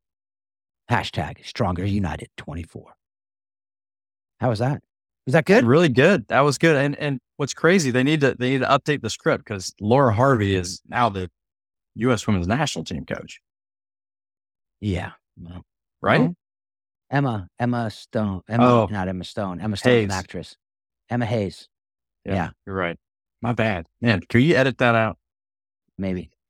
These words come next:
Speaker 1: I don't know. I probably won't. You know me. Um, all
Speaker 2: people
Speaker 1: right,
Speaker 2: can make fun of me
Speaker 1: folks.
Speaker 2: all they want.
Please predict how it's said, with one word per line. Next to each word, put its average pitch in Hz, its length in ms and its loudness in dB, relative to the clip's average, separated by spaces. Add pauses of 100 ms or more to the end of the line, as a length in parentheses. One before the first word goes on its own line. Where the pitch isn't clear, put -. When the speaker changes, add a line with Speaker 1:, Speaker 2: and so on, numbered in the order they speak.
Speaker 1:
I 98 100 -4
don't 92 120 2
know. 92 100 -2
I 85 80 -6
probably 101 240 0
won't. 95 340 -4
You 113 140 -4
know 110 100 0
me. 101 280 -4 (600)
Um, 156 580 4 (280)
all 139 260 6
Speaker 2:
people 226 120 6
Speaker 1:
right, 247 140 4
Speaker 2:
can 156 100 0
make 131 80 2
fun 120 240 2
of 117 40 -2
me 117 80 -2
Speaker 1:
folks. 113 60 -4
Speaker 2:
all 110 100 -4
they 107 120 -6
want. 101 300 -8